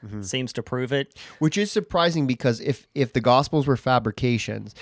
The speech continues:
Speaker 1: like, 'cause here's the thing, 'cause the Gospels are written in Greek,
Speaker 2: Mm-hmm.
Speaker 1: but the story of Jesus is set in a strictly Jewish context.
Speaker 2: Mm-hmm.
Speaker 1: And so, like, again, like, that's, I think that's,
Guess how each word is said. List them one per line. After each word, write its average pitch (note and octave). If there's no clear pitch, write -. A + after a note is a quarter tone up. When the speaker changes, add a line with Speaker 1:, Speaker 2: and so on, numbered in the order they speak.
Speaker 1:
like, C#3+
'cause C#3
here's D#3+
the C#3+
thing, D3
'cause B2
the A#2+
Gospels C3+
are B2+
written A2+
in G#2+
Greek, G#2
Speaker 2:
Mm-hmm. C3+
Speaker 1:
but B2
the B2
story D3
of A#2+
Jesus B2
is G#2
set -
in A2
a G#2+
strictly A#2+
Jewish G#2+
context. G#2+
Speaker 2:
Mm-hmm. A#2+
Speaker 1:
And B2+
so, C3
like, A#2+
again, B2+
like, A2
that's, -
I B2+
think D3+
that's, D3+